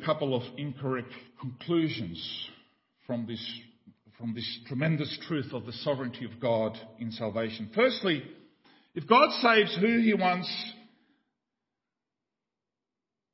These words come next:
there is no need then for us to share the gospel with others. Is that what this text says? Which is, uh, similar words were spoken to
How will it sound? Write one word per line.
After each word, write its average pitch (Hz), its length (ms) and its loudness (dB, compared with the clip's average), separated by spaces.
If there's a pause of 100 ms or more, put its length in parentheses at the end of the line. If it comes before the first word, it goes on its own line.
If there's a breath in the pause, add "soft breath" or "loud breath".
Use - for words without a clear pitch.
(500)
there 170 160 2
is 151 100 -4
no 202 200 4
need 165 280 0
then 143 260 0
for 127 140 2
us 127 220 0
to 147 60 -6
share 127 260 -4
the 123 80 -6
gospel 131 500 0
with 120 160 -2
others. 120 320 2 (1700)
Is 143 140 -4
that 170 180 4
what 139 140 2
this 123 140 -6 (100)
text - 260 -6
says? 90 280 -6 (2750 soft breath)
Which 135 240 -6
is, 131 200 -4
uh, 127 600 0
similar 175 420 2
words 147 260 6
were 139 120 -2
spoken 143 580 2
to 131 260 -4